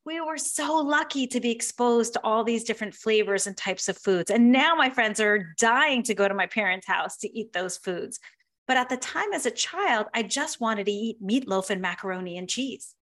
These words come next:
Honestly, I wanted to be, as a first generation, I wanted to be American. I wanted to blend in. And those foods were definitely not appreciated at all. The curries, the dals, the lentils, all of that. And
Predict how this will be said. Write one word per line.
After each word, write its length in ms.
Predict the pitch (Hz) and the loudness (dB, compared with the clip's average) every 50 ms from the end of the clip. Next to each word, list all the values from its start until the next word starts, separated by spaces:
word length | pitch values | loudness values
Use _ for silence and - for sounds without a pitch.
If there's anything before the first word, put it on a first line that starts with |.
| _ _ _ _ - | _ _ _ _ -2
Honestly, 480 | 214 247 - 294 285 - - 175 - | 0 2 2 2 0 0 -4 -6 -4
I 120 | - 196 208 | 0 0 0
wanted 360 | 208 233 233 247 262 262 240 | 2 2 2 2 2 2 2
to 60 | 247 | 2
be, 400 | 220 233 226 220 226 220 220 - - - _ _ | 0 0 0 0 0 -2 -4 -8 -14 -20 _ _
as 140 | - 208 202 | -4 -2 -2
a 40 | 214 | -4
first 320 | - - 226 220 220 - | -4 -2 -2 -2 0 0
generation, 880 | - 214 202 208 202 196 196 196 196 - - 175 160 160 165 175 180 - | 0 0 2 2 2 4 4 4 2 2 0 0 -2 -2 -2 -6 -10 -8
I 100 | - 180 | -4 -4
wanted 340 | 190 185 196 190 196 208 196 | -2 0 2 2 2 2 0
to 80 | 196 196 | 0 -2
be 160 | 202 196 - | -2 -4 -6
American. 640 | 175 175 170 175 170 175 175 175 170 - 160 160 165 | -6 -6 -4 -2 0 0 0 0 0 -4 -4 -4 -4
I 80 | 175 | -4
wanted 300 | 175 185 180 180 185 180 | -2 -2 0 0 0 -2
to 40 | 180 | -2
blend 460 | 160 151 - 175 185 170 170 170 165 | -4 -6 -6 -4 -4 -4 -4 -4 -4
in. 340 | 160 185 170 139 120 - - - - - - - - - - _ _ _ | -6 -4 -4 -6 -8 -10 -14 -16 -18 -20 -20 -20 -20 -20 -20 _ _ _
And 340 | - 196 190 190 190 190 185 | -4 -2 0 0 0 0 2
those 300 | 208 226 247 262 247 - | 4 4 4 4 2 -2
foods 260 | - 233 226 220 - | 0 0 0 0 0
were 80 | 196 185 | -2 -2
definitely 420 | - 220 208 220 247 226 208 196 | -2 -4 -4 -2 -2 -4 -2 -2
not 240 | 190 185 190 - 202 | -2 -4 -4 -4 -8
appreciated 800 | - - - - 226 220 - 240 214 180 160 - - - - - _ _ - | -10 -10 -10 -8 -4 -4 -2 -2 -2 -2 -2 -4 -8 -10 -12 -14 _ _ -4
at 180 | 190 - - | -4 -2 0
all. 460 | 180 180 190 185 156 110 92 - - - _ _ _ _ - | 0 2 2 2 2 0 -2 -6 -10 -18 _ _ _ _ -4
The 100 | 214 202 | -4 -4
curries, 540 | - - - 226 214 208 196 185 170 160 | -2 -2 0 2 4 4 4 2 0 -4
the 120 | - 185 175 | -8 -10 -8
dals, 640 | 160 - 185 185 190 196 196 190 180 170 170 165 165 | -2 0 2 4 4 6 6 6 4 4 2 0 -2
the 80 | 190 180 | -4 -4
lentils, 680 | 175 190 196 208 208 196 202 202 185 170 170 170 165 - | -2 0 0 0 0 -2 -2 -2 -2 -2 -2 -4 -6 -4
all 300 | - 190 202 226 233 226 | -2 0 2 2 2 0
of 140 | 214 185 - | 0 -2 -2
that. 340 | 175 160 156 151 156 156 - _ | -2 -2 0 -2 -4 -6 -8 _
And 380 | - 185 180 175 175 175 170 | -6 -2 -2 -2 -2 -2 -4